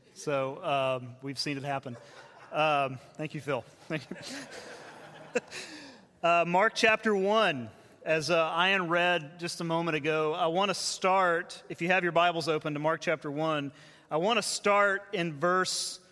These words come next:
thirty-five, which is toward the end of the story, because this is really the point of the story, or at least the series of stories. And I'll give you some back, we'll back up and do some background here in a moment, but I just wanna start here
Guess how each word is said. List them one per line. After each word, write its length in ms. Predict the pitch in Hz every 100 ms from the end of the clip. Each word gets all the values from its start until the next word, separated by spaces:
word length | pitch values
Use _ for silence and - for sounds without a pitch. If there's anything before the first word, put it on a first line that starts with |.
| _ _
thirty-five, 880 | - 190 202 196 165 185 185 170 160
which 160 | 156 156
is 140 | 147
toward 240 | - 185
the 160 | 156 160
end 240 | 180 185
of 100 | 175
the 60 | 139
story, 640 | - - 165 156 123 123 131 _ _ _ _ _ _ _ _ _ _ - - - - -
because 340 | - - 208 139
this 240 | 220 285
is 160 | 285 208
really 220 | 233 214
the 80 | 165
point 400 | - 208 208 202
of 120 | 170
the 100 | 151
story, 540 | - 180 151 120 107 123 - _
or 160 | - 165
at 80 | 165
least 240 | 175 -
the 60 | 147
series 440 | - 190 170 151
of 120 | 139
stories. 680 | - - 131 117 117 147 - - _ _ _
And 100 | 151
I'll 120 | 185
give 120 | 214 240
you 80 |
some 160 | - 196
back, 280 | 156 180 165
we'll 140 | 190
back 340 | 180 185 185 190
up 140 | 170
and 120 | 160
do 100 | 160
some 180 | 160 156
background 480 | 156 160 160 156 147
here 100 | 156
in 60 |
a 40 | 139
moment, 300 | 143 147 127
but 100 | 139
I 60 |
just 120 | 196 208
wanna 140 | 175
start 460 | - - 170 175 175
here 480 | 175 165 156 147